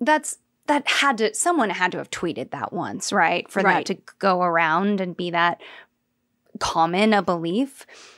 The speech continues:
Speaker 1: We have a lot of mythological evidence to suggest that they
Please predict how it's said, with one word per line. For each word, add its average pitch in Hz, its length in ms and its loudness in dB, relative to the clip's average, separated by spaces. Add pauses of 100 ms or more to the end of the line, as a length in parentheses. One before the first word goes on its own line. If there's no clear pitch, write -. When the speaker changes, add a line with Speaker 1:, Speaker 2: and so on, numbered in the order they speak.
Speaker 1:
We 262 140 0
have 277 280 0
a 359 60 2
lot 226 380 2
of 196 260 0
mythological 196 1000 0
evidence 170 540 -4
to 208 120 -4
suggest 185 520 -2
that 196 220 -2
they 202 380 0